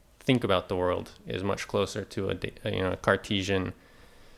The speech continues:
way that sees just matter in motion.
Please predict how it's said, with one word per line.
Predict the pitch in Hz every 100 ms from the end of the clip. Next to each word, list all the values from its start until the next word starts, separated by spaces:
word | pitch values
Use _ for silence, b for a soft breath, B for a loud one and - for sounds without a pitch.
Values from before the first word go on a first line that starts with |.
| b b b b b - -
way | 117 101 98
that | 98
sees | - 110 101 92
just | 104 - 98 - -
matter | 113 98 95 92
in | 87
motion. | 90 87 - -